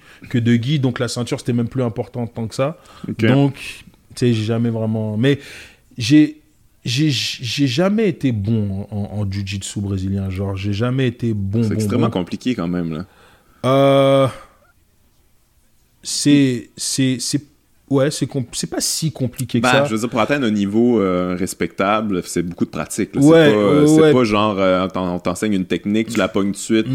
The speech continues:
Speaker 1: Non,
Speaker 2: après ça,
Speaker 1: ouais,
Speaker 2: tu l'as pour
Speaker 1: faut,
Speaker 2: la vie, là.
Speaker 1: puis c'est comme, c'est comme jouer aux échecs, c'est, il faut que tu saches, il faut que tu baites, faut, faut que tu
Speaker 2: Ouais.
Speaker 1: baites pour arriver à,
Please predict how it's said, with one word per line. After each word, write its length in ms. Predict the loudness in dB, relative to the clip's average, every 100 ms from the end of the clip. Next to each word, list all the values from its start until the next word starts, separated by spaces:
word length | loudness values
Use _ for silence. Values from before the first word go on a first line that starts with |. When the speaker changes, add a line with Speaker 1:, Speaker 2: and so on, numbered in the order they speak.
| 4
Speaker 1:
Non, 140 | 4
Speaker 2:
après 320 | 4 4 4
ça, 60 | 4
Speaker 1:
ouais, 100 | 6
Speaker 2:
tu 60 | 4
l'as 60 |
pour 120 | 4 2
Speaker 1:
faut, 60 |
Speaker 2:
la 100 | 2
vie, 200 | 2 2
là. 120 | 2
Speaker 1:
puis 100 | -2
c'est 160 | -2 -2
comme, 220 | 0 -2
c'est 140 | -2 0
comme 180 | 2
jouer 140 | 4 2
aux 40 |
échecs, 440 | 2 -2 0 -2 -2
c'est, 180 | -6 -6 -16 -8 -6
il 60 |
faut 140 | -2 -4
que 60 |
tu 100 | -2
saches, 320 | 0 2 0
il 60 | -2
faut 140 | -4
que 60 | -4
tu 120 | -2
baites, 400 | 2 4 4 4
faut, 220 | -2 -8 -8
faut 180 | -12
que 60 | -8
tu 80 | -4
Speaker 2:
Ouais. 200 | 0 0
Speaker 1:
baites 80 | 0
pour 140 | -2
arriver 320 | 0 0 0
à, 160 | -2